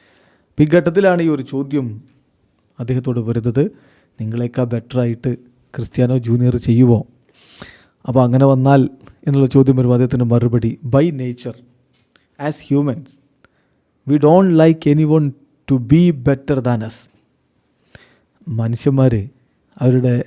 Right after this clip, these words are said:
നേച്ചർ അനുസരിച്ച് മറ്റാരെങ്കിലും നമ്മളെക്കാൾ നന്നായി ചെയ്യുന്ന അത്ര ഇഷ്ടപ്പെടുന്ന ആളുകളല്ല. പക്ഷേ എൻ്റെ കുട്ടികൾ എന്നേക്കാൾ നന്നായിട്ട് കാര്യങ്ങൾ ചെയ്യണമെന്ന് ആഗ്രഹിക്കുന്ന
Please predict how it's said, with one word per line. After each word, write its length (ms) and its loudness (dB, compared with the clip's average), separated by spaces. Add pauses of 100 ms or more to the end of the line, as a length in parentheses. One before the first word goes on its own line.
(100)
നേച്ചർ 380 2
അനുസരിച്ച് 460 -4 (760)
മറ്റാരെങ്കിലും 640 4
നമ്മളെക്കാൾ 580 2
നന്നായി 380 0
ചെയ്യുന്ന 260 2
അത്ര 180 -4
ഇഷ്ടപ്പെടുന്ന 500 -2
ആളുകളല്ല. 420 4 (420)
പക്ഷേ 380 0 (1040)
എൻ്റെ 300 4
കുട്ടികൾ 360 0 (340)
എന്നേക്കാൾ 440 2 (120)
നന്നായിട്ട് 580 0
കാര്യങ്ങൾ 340 -4 (140)
ചെയ്യണമെന്ന് 600 -2
ആഗ്രഹിക്കുന്ന 600 -4